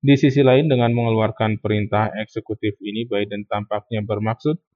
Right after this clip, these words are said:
untuk mengurangi kritik dalam dan luar negeri terhadap skandal penarikan pasukan Amerika Serikat dari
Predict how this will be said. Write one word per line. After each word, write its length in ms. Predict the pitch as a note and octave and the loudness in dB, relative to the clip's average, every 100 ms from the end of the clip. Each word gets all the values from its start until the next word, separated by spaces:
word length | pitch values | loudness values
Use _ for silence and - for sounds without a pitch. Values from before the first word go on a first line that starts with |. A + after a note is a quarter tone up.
| C#3 | -2
untuk 400 | C#3+ D#3 D3 C#3+ | 0 0 -2 0
mengurangi 500 | C#3 C3+ B2+ B2+ B2 | 4 6 4 2 0
kritik 320 | C3+ B2+ B2+ - | -2 0 0 0
dalam 380 | A2+ A#2 A#2 | 2 2 2
dan 240 | G#2+ G#2 G#2 | 0 0 0
luar 160 | G2+ | -2
negeri 320 | G2+ G2+ A2 G#2+ | -2 -4 -2 -2
terhadap 400 | G#2+ G#2 G2+ - | -2 -4 -4 -6
skandal 400 | - A2 G#2+ A2 | -4 0 0 0
penarikan 480 | A2+ A#2 A#2+ C3+ D#3 | -2 -2 0 0 -4
pasukan 460 | D3+ C#3 B2+ C3 C3 | -2 -4 -4 -2 -2
Amerika 480 | A#2 A#2+ A2+ A2 A2 | -2 -2 -2 -2 -4
Serikat 400 | A2+ A#2 A2+ A#2 | -2 -4 -4 -2
dari 240 | G#2+ G#2 | -2 -2